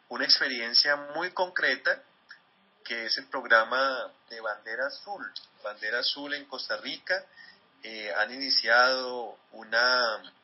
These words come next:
eh, experiencia hace cinco años con la encíclica Laudato Si, en la categoría eclesial ecológica, pero hoy en día recobra importancia una categoría que tiene que ver con los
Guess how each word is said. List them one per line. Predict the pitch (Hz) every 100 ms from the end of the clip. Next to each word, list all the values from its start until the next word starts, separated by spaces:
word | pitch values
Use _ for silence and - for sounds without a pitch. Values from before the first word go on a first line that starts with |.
| _ - - _ _ _ _ -
eh, | 110 110 107 101 95 -
experiencia | 127 - 131 117 120 135 - - - 131
hace | 139 135
cinco | - 139 - -
años | 131 135 139 147 - - - -
con | 117 104
la |
encíclica | 101 - 127 147
Laudato | 135 113 107 131
Si, | 131 - 101 - _ _
en | 113
la | 107
categoría | 110 110 104 104 107 113 123 131 123
eclesial | 127 117 113 120 123
ecológica, | 165 165 151 139 - 165 - - - - -
pero | - 135
hoy | 135 156
en | 180
día | 175 170
recobra | 170 143 - 135 131 143 165
importancia | - 170 170 165 147 - 156 165 -
una | 131 143
categoría | 160 156 135 117 113 123
que | 131 139
tiene | 113 120
que | 127 123
ver | 110 107 113 120 - - - - -
con | 131
los | 120 113 - -